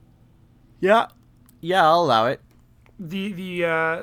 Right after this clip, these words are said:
Speaker 2: my favorite thing is every time you look up Final Fantasy seven, you always get that screenshot of Cloud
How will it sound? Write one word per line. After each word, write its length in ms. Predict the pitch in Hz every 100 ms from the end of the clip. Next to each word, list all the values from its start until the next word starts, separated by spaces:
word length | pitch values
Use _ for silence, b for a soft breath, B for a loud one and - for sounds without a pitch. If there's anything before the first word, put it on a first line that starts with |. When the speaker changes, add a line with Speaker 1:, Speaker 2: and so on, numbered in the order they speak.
| 220
Speaker 2:
my 160 | 180 170
favorite 380 | 202 220 240
thing 220 | 185 180 175
is 140 | 135
every 180 | 147 170
time 180 | 190 190
you 60 |
look 180 | 165 147
up 120 | 165
Final 260 | - 143 147
Fantasy 340 | 151 143 151
seven, 440 | 139 139 127 127 127 b b b -
you 140 | -
always 280 | - 156 180
get 140 | 180 175
that 140 | 175
screenshot 640 | - 151 156 135 151 147
of 180 | 156 131
Cloud 600 | - 151 139 143 160 185